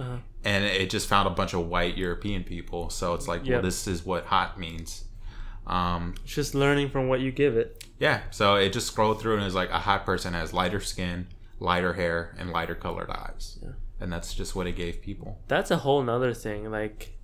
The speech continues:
Speaker 1: integrity or rules on what,
Speaker 2: Your
Speaker 1: like,
Speaker 2: parameters.
Speaker 1: like, how, how, how, how can I say this?
Speaker 2: Hopefully into the mic and not up into the roof.
Speaker 1: <laughs> So, so with all, like, this computer stuff, and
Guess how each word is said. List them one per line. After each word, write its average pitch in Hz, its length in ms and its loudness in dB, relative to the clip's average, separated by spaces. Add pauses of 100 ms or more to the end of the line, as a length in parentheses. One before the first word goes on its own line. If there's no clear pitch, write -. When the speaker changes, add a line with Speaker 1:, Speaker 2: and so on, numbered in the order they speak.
(120)
Speaker 1:
integrity 120 800 0
or 113 320 2 (1080)
rules 143 680 4
on 123 420 2
what, 120 320 2 (880)
Speaker 2:
Your 151 120 2
Speaker 1:
like, - 100 -4
Speaker 2:
parameters. 92 720 0 (440)
Speaker 1:
like, 156 120 2
how, 165 360 2 (480)
how, 165 760 6 (640)
how, 135 240 -6
how 131 220 -6
can 120 180 -10
I 101 100 -6
say 92 220 -10
this? - 300 -12 (760)
Speaker 2:
Hopefully 104 420 -4
into 92 240 -6
the 92 80 -6
mic 87 320 -4
and 92 120 -6
not - 220 -8 (160)
up - 200 -6
into - 220 -6
the - 80 -4
roof. - 420 -4 (140)
Speaker 1:
<laughs> - 120 -12
So, 170 360 12 (140)
so 165 200 10
with 160 160 10
all, 147 260 8
like, 143 320 4
this 143 300 2
computer 131 520 4
stuff, 113 480 2
and 113 280 0